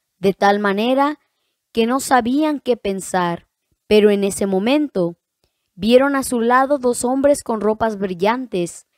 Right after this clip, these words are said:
Se asustaron mucho y no se atrevían a levantar los ojos del suelo. Ellos les dijeron:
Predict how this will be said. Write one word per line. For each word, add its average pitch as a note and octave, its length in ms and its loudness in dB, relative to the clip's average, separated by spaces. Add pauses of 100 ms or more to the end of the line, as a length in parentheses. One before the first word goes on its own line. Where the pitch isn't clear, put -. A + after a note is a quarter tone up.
(100)
Se - 160 0
asustaron C4 640 0
mucho A#3 540 -2 (520)
y B3 140 -2
no C#4+ 160 2
se E4+ 120 0
atrevían A#3 560 0
a B3+ 100 0
levantar G#3 440 0
los A3 260 0
ojos A#3+ 340 0
del F#3 180 0
suelo. F3+ 580 0 (360)
Ellos A3 380 4
les G#3+ 200 -4
dijeron: G3+ 680 -2